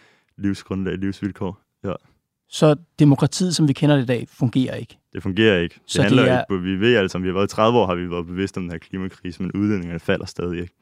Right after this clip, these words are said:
Speaker 2: Okay.
Speaker 1: Så det bliver nødt til at være en demokratisk, øh, altså sådan falliterklæring.
Speaker 2: Så det, du egentlig gerne vil have til at tippe, når I for eksempel blokerer Slotsholmen, er det i virkeligheden hele det politiske system, der skal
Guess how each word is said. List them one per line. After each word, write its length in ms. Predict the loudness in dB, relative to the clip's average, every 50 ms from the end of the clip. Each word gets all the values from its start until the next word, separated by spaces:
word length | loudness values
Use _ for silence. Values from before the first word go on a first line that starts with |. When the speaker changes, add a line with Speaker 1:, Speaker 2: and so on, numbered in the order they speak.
| _ _
Speaker 2:
Okay. 320 | -4 -4 -2 -2 -2 -2 -2
Speaker 1:
Så 120 | -4 -6
det 240 | -8 -4 -4 -4 -2
bliver 120 | -2 -2
nødt 180 | 0 -2 -2 -2
til 80 | -2
at 60 | -4 -4
være 180 | -4 -6 -6
en 60 | -8
demokratisk, 720 | -10 -10 -10 -10 -10 -10 -10 -8 -8 -8 -10 -10 -14 -14 _
øh, 180 | -12 -12 -12 -14 -16 _ _ _ _ _ _ _ _ _ -20 _ -8
altså 240 | -8 -8 -6 -8 -8
sådan 260 | -8 -8 -10 -10 -12 -8 _
falliterklæring. 580 | -6 -4 -4 -4 -4 -6 -6 -6 -8 -8 -10 -12 _ _ _ _ _ _ _ _
Speaker 2:
Så 140 | -4 -4
det, 180 | 0 0 2 2
du 80 | 2 2
egentlig 200 | 2 0 0 0
gerne 200 | 2 2 4 4
vil 60 | 4
have 80 | 2
til 160 | 2 0 -4 -4
at 80 | -4
tippe, 380 | -4 -4 -2 -2 0 0 -2 -2 -2 -8 _ _ _ _ _ _ _ _ _
når 140 | 2 2 2
I 120 | 2 0
for 120 | 0 0 -2
eksempel 320 | 0 0 0 0 0 -4
blokerer 540 | -2 -4 -4 -4 -2 -2 -2 -2 0 -2 -2
Slotsholmen, 680 | -2 -2 -4 -4 -4 -2 -4 -4 -4 -4 -4 -6 -4 -4
er 100 | -2 0
det 80 | 0
i 20 | 2
virkeligheden 360 | 2 2 2 4 2 2 2
hele 140 | 2 0 -2
det 80 | -4
politiske 440 | -4 -4 -4 -4 -4 -6 -6 -8 -12
system, 460 | -14 -12 -12 -10 -8 -8 -8 -8 -8
der 120 | -8 -6 -6
skal 320 | -6 -4 -4 -4 -4 -4